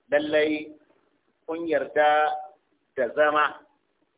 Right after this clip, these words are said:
da rashin fitowa tare da muminai a karon farko. "Faq'udu ma'al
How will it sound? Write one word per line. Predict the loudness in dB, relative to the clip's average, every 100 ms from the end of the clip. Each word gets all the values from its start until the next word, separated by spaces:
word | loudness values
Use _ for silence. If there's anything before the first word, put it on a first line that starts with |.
| _ _ -2
da |
rashin | -2 -2 -6 -10
fitowa | -12 -10 -2 0 0 0
tare | -4 -2
da | -4
muminai | -6 -8 -8 -4 -2 -2 -6 -6
a | -6
karon | 4 4 4 0 -2
farko. | 0 0 0 -2 -2 -6 _ _ _ _ _ _ _ _ _ _ _ _ _ _ _ _ _ _ _ _ _ _ _ _ _ _
"Faq'udu | 4 6 6 6 6 4 0 2
ma'al | 0 2 2